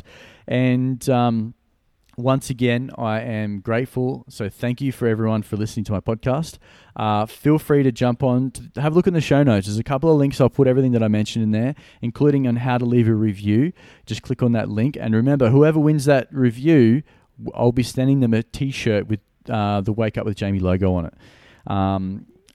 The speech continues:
and, uh, there'll be a few, a few other links there. Like, you know, there's also, like, Buy Me a Coffee. If you guys don't know what Buy Me a Coffee is, it's literally just like a, um, a, a, uh, like,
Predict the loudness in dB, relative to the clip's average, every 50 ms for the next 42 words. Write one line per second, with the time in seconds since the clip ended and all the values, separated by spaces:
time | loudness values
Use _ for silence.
0 | -10 -8 -6 -6 -4 -4 -4 -6 -4 -2 -2 0 0 0 0 -2 -2 -4 -2 2
1 | 2 2 2 2 -2 -2 0 2 2 4 2 0 0 -2 -4 -4 -4 -2 -2 0
2 | 0 0 -2 -4 -6 -6 -4 -2 -2 -2 -2 -2 -2 -2 -2 -2 -2 0 0 0
3 | 0 -2 -4 -6 _ -4 -2 0 0 -2 -2 -2 -4 -4 -2 -2 -2 0 0 -2
4 | -2 -4 -4 0 2 2 2 2 2 2 2 2 4 4 4 4 2 2 2 2
5 | 2 0 0 2 0 0 0 0 0 0 0 0 -2 -6 -16 -16 _ -8 -8 -6
6 | -6 -4 0 2 2 2 0 0 0 0 0 0 0 -4 -4 -2 0 0 0 0
7 | 0 0 0 0 0 0 -2 -4 -6 -12 -20 -20 _ -10 -4 -2 0 0 0 0
8 | 0 -2 -2 -4 -4 -4 -2 -2 -2 -2 -4 -8 -10 -8 -4 -4 -2 -2 -2 -2
9 | -2 -2 -2 -4 -6 -8 -12 -20 _ _ _ -6 -4 -4 -4